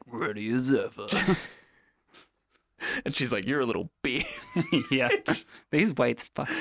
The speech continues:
Speaker 1: suck.
Speaker 2: These, they suck. Um, just to let everyone know that we will post these One Perfect panels on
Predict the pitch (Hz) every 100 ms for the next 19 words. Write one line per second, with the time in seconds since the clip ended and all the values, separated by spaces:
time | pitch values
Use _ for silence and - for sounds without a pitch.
0 | 247 - - - 214 269 - 208 226 -
1 | - - - - - - - 143 143 131
2 | 123 - - 147 147 143 139 127 120 117
3 | 113 110 107 107 117 120 117 143 110 113
4 | - 101 104 120 104 117 107 104 120 101
5 | 101 107 90 95